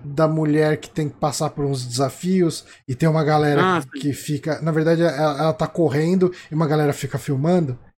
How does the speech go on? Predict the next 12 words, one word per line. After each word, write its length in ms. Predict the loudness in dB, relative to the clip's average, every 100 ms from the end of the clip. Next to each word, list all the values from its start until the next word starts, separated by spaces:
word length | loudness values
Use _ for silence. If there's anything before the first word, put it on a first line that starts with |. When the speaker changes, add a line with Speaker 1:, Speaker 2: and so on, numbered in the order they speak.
| -8
Speaker 1:
E 80 | -4
no 160 | -4
Speaker 2:
Hum. 40 | -2
Speaker 1:
final 440 | -2 0 0 0
você 180 | -2 -6
descobre 480 | -8 -2 0 0 -2
por 200 | -6 -4
que, 200 | -2 -2
que 100 | 0
ela 140 | -2
tá 140 | -4
sendo 360 | -8 -6 -6